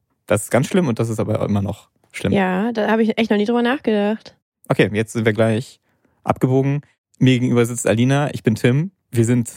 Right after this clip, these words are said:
Speaker 1: in den letzten Zügen, es sind die letzten Folgen, die Sonne über Altona. Deswegen machen wir weiter mit richtigen Knallern. Das Thema heute, soll ich gleich mal das Thema sagen?
Speaker 2: Mhm.
Speaker 1: Ist Ironie, Geißel der Menschheit. Jetzt fragt ihr euch, Ironie?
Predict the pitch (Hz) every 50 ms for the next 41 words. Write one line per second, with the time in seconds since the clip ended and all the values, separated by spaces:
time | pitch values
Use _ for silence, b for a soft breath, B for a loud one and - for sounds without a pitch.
0 | - - - - 110 107 104 113 117 - - - 117 - 123 117 110 104 92 104
1 | - - 110 113 107 131 - - - - 127 - - 127 123 120 120 117 117 113
2 | 117 107 117 113 117 - - 104 98 - 117 113 113 113 113 113 104 - - 104
3 | 107 104 101 104 104 - _ _ _ _ _ _ - 107 101 113 104 104 101 101
4 | 98 95 - 107 101 92 104 113 113 - - 113 117 110 - - - 110 107 117
5 | 135 135 143 151 165 b b b b b b b b b b - - - - -
6 | 120 117 101 90 101 95 110 139 - 202 330 349 320 - _ _ _ - 104 110
7 | - 113 127 113 95 - - - 127 139 151 180 180 175 180 196 196 - _ -
8 | 254 233 254 285 - - _ _ _ _ _ _ _ _ _ - 120 120 - -
9 | - - - - - _ _ _ _ - - 110 110 131 135 147 170 190 139 98
10 | 110 - _ _ _ _ _ _ _ _ - - - 98 - - 101 107 110 117
11 | 110 117 - - 98 - - - _ _ _ _ _ - 104 - - - 107 -
12 | - - - 107 101 104 98 101 107 131 202 262